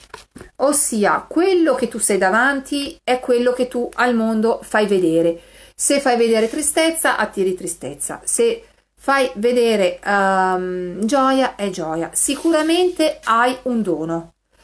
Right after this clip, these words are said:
Questo sì, sicuramente hai un dono, che può essere questa tua extrasensorialità.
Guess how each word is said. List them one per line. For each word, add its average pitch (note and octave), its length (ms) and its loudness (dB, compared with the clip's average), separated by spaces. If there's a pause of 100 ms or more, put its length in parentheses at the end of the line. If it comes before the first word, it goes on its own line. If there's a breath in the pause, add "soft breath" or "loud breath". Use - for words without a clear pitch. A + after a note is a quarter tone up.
(140 soft breath)
Questo D#4+ 400 0
sì, - 260 -4
sicuramente C#4+ 840 0
hai G#3 220 2
un G3 160 -2
dono, D#3+ 360 -6
che B3+ 140 -2
può A#3+ 140 2
essere A3 280 0
questa G#3+ 320 -2
tua A#3+ 360 0 (320 loud breath)
extrasensorialità. G3+ 2000 2